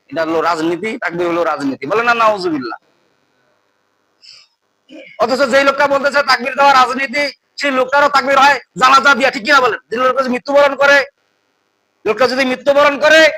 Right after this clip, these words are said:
ওখানে কি তাকবীর হয় না? আল্লাহু আকবার চার তাকবীর হয় কি না হয়? সব জায়গায় তাকবীর, কয় যে, কয় যে মাঠে মুসলিম, কি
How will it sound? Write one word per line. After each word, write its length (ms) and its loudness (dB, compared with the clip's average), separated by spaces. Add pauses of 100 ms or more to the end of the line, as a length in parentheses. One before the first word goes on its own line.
(1400)
ওখানে 180 -2
কি 100 -2
তাকবীর 320 2
হয় 140 4
না? 280 2 (1080)
আল্লাহু 320 2
আকবার 240 2
চার 200 0
তাকবীর 240 0
হয় 140 2
কি 80 -8
না 100 2
হয়? 180 4 (1500)
সব 240 -6
জায়গায় 220 -2
তাকবীর, 300 -2
কয় 120 -4
যে, 120 -4 (240)
কয় 100 -2
যে 60 -6
মাঠে 300 -2
মুসলিম, 400 -6
কি 80 -4